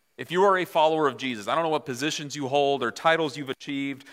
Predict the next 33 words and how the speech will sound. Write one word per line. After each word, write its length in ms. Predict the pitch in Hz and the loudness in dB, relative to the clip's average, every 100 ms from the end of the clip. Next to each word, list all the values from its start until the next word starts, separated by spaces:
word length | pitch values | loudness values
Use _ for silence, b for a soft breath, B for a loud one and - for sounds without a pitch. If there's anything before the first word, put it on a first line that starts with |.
| B - | B -2
or 160 | 123 | 0
anything 400 | 143 175 151 160 | 0 -4 -4 -2
like 240 | 139 127 131 | 2 0 2
that, 220 | 139 120 | 2 2
but 100 | 127 | 0
those 220 | 165 175 | -2 2
are 120 | 160 | 2
all 220 | 131 160 | 4 2
secondary 800 | 170 - 175 175 208 170 170 165 | 2 -2 0 -2 -2 -2 -2 -2
to 160 | 160 165 | -6 -6
the 100 | 135 | -4
fact 320 | - 147 147 | 0 -2 -2
that 160 | 127 127 | -6 -8
Jesus 460 | 131 175 190 165 | -8 -6 -6 -10
died 500 | 135 151 151 151 151 | -4 0 2 0 -2
and 220 | 120 113 | -8 -4
rose 280 | 127 139 143 | -2 -2 -4
from 140 | - 127 | -8 -10
the 60 | |
dead 480 | 113 127 123 123 117 | -4 -2 -2 -4 -8
for 200 | - 107 | -12 -12
you. 600 | 107 117 104 98 90 95 _ _ _ _ _ _ _ _ _ _ _ _ _ _ - | -10 -8 -8 -8 -12 -18 _ _ _ _ _ _ _ _ _ _ _ _ _ _ -6
That's 240 | 147 165 | -6 -2
our 100 | 143 | -4
foundation. 640 | - 135 120 110 98 - - _ _ _ _ _ _ _ _ _ _ _ _ _ _ - | -2 -4 -4 -6 -6 -14 -20 _ _ _ _ _ _ _ _ _ _ _ _ _ _ -12
And 140 | 117 | -6
understanding 800 | 147 180 156 - 156 160 151 147 B B | 0 0 0 -4 -6 -6 -8 -12 B B
that 280 | 123 147 156 | 2 4 4
identity 680 | 135 123 117 139 127 110 | 0 0 -6 -6 -6 -8
then 380 | 107 113 147 170 | -8 -6 -6 -6
leads 260 | 147 139 - | -8 -10 -12
to 180 | 131 - | -12 -6
action. 520 | 110 107 - - 80 | -4 -4 -8 -18 -20